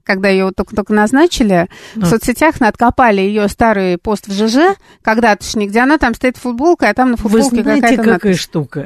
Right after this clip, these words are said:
Speaker 1: Да.
Speaker 2: От-, н-, откопать можно про, про кого угодно и сколько угодно. Она живой человек, имеет право и имела право и так сидеть, и так, э, говорить, и так,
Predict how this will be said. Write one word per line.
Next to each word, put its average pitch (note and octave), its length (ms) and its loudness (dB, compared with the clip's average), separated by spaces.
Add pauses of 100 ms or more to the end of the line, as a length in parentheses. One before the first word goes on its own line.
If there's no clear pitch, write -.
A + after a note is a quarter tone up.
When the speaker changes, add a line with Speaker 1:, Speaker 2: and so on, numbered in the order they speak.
(120)
Speaker 1:
Да. F3+ 280 -6
Speaker 2:
От-, G#3 120 -10 (180)
н-, G#3+ 260 -4
откопать - 600 -4
можно A#3+ 280 0
про, A#3 360 0 (120)
про A3+ 140 -2
кого C4 380 2
угодно F3+ 400 0
и G3+ 60 0
сколько B3+ 420 -4
угодно. E3+ 360 -2
Она G#3+ 140 -2
живой A3 280 -2
человек, A3+ 580 -4
имеет F#3+ 500 -2
право A3+ 480 -2
и E3+ 320 -2
имела A3 360 -2
право A#3+ 420 -8 (400)
и B3+ 80 -2
так - 320 -4
сидеть, F#3+ 640 -2
и F3 100 -8
так, - 560 -4
э, F#3 160 -4
говорить, F3+ 720 0 (280)
и G3 100 0
так, - 440 -4